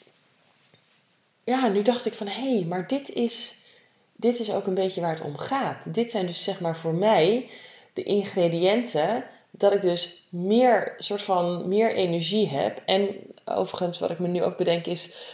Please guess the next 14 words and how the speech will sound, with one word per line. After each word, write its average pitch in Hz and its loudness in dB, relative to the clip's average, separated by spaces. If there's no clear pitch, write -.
vanuit 170 2
mijn 170 4
human 185 4
design 170 4
is 175 -4
het 165 -4
wel 185 8
zo 185 0
dat 160 -2
als 165 -2
ik - -8
met 165 0
bepaalde 175 2
types, 175 -2